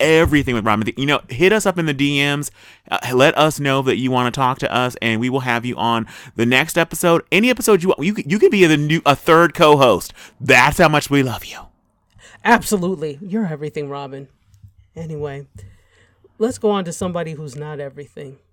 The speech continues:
Speaker 1: <laughs> Uh-oh, it's about to get
Speaker 2: Or
Speaker 1: dark.
Speaker 2: or not anything. Uh, I'm going to try and contain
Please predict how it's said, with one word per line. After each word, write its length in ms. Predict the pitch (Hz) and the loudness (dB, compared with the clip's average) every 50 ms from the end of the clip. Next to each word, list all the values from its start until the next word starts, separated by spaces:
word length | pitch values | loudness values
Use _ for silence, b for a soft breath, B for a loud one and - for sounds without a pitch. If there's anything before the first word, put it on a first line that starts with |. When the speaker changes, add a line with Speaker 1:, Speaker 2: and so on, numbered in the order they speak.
| _ _ _ _ _ _ _ - | _ _ _ _ _ _ _ 2
Speaker 1:
<laughs> 40 | - - - - 622 - 523 403 - - | 2 4 4 4 4 6 6 6 8 10
Uh-oh, 1000 | 202 165 175 175 - - 160 151 170 151 160 151 143 139 120 110 110 113 101 - | 10 10 10 10 8 8 8 8 8 8 8 6 6 6 4 4 2 0 -2 -6
it's 80 | - - | -14 -8
about 200 | - - 117 113 113 | 0 2 2 2 2
to 60 | 117 | 2
get 200 | 107 127 127 - | 2 2 2 4
Speaker 2:
Or 40 | 294 | 4
Speaker 1:
dark. 380 | 143 135 127 123 107 - - _ - - | 4 6 8 6 6 4 -2 _ -14 -8
Speaker 2:
or 140 | 185 180 175 | -6 -4 -4
not 280 | 170 180 180 180 170 170 | -2 -2 -2 -2 -2 -2
anything. 640 | 185 190 180 165 165 - - 151 135 131 139 147 _ _ _ _ _ _ _ _ _ _ _ _ _ _ _ _ _ _ _ _ _ _ _ _ _ _ - | -2 -2 -2 -4 -6 -8 -10 -14 -14 -14 -16 -18 _ _ _ _ _ _ _ _ _ _ _ _ _ _ _ _ _ _ _ _ _ _ _ _ _ _ -4
Uh, 160 | 180 190 160 | -2 -2 -2
I'm 200 | - 196 208 214 | 0 0 0 2
going 200 | 220 247 262 269 | 2 2 2 2
to 100 | 233 240 | -2 -6
try 380 | - - - 208 190 190 196 196 | -8 -6 -4 -4 -2 -2 -2 -4
and 260 | 196 180 165 160 151 | -4 -4 -6 -8 -10
contain 760 | - 170 151 147 - - 190 180 175 175 170 170 165 165 147 | -10 -10 -10 -10 -10 -8 -6 -6 -6 -6 -6 -6 -6 -8 -10